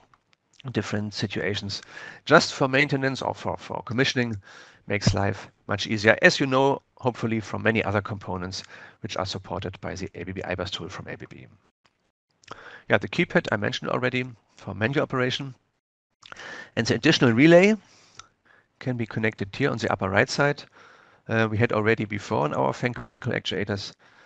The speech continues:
Um, for example, you can use it for operation of an electrical heater together with a fan inside, of course. So it's a situ-, situation we s-, see sometimes. In principle, a freely programmable,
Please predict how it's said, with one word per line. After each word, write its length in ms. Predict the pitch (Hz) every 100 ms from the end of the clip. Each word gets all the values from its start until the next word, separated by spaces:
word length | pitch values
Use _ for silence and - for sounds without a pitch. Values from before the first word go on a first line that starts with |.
| _ _ -
Um, 440 | 104 104 98 92 - -
for 120 | 113
example, 340 | - 113 113
you 40 | 107
can 180 | 113
use 220 | 101 104 104
it 100 | 98
for 380 | - 101 104 - -
operation 800 | 127 101 101 104 110 98 98 95
of 260 | - - 98
an 320 | 98 95 101 - - - -
electrical 420 | - 107 - - 98
heater 300 | 143 165 160 156 _ _ - - - -
together 320 | 107 113 117
with 140 | 110 98
a 40 |
fan 260 | - 127 147
inside, 400 | 117 - 120 107
of 100 | -
course. 360 | 110 110 - - _ _ _ - _ _ - -
So 180 | - -
it's 120 | -
a 40 |
situ-, 260 | - - - -
situation 480 | - 104 95 101 95
we 60 |
s-, 200 | 95 110
see 140 | - 101
sometimes. 540 | 101 98 92 98 98 - -
In 80 | -
principle, 340 | - 185 - 151
a 120 | 117
freely 360 | - 135 147
programmable, 680 | 139 - 104 110 107 107 104